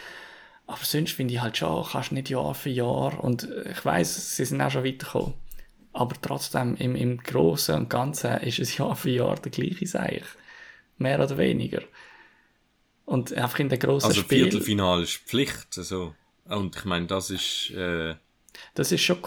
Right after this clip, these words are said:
Speaker 1: cool und gut,
Speaker 2: find-,
Speaker 1: aber das muss es auch
Speaker 2: das
Speaker 1: sein
Speaker 2: ist,
Speaker 1: mit
Speaker 2: nein,
Speaker 1: den
Speaker 2: aber
Speaker 1: Leuten,
Speaker 2: ich meine,
Speaker 1: die du hast.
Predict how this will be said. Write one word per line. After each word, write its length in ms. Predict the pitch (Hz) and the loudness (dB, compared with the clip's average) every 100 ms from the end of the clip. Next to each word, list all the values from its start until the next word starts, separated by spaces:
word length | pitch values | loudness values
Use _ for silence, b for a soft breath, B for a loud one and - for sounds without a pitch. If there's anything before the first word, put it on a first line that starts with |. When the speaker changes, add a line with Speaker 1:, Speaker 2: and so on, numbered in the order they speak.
| 233 | 2
Speaker 1:
cool 300 | 202 - - | 4 4 4
und 180 | 139 | 2
gut, 140 | - 208 | 6 6
Speaker 2:
find-, 140 | 185 | 6
Speaker 1:
aber 200 | - 127 | 4 0
das 240 | - 131 131 | -2 0 2
muss 300 | 135 127 123 | 4 4 0
es 100 | - | -2
auch 100 | 120 | 2
Speaker 2:
das 160 | 104 | 4
Speaker 1:
sein 120 | - | 6
Speaker 2:
ist, 40 | 110 | 6
Speaker 1:
mit 140 | 101 | 6
Speaker 2:
nein, 160 | 104 175 | 8 8
Speaker 1:
den 80 | 143 | 8
Speaker 2:
aber 80 | |
Speaker 1:
Leuten, 100 | 147 | 6
Speaker 2:
ich 40 | - | 4
meine, 220 | 113 113 | 4 4
Speaker 1:
die 40 | 107 | 2
du 80 | |
hast. 300 | 165 180 - | 0 0 -4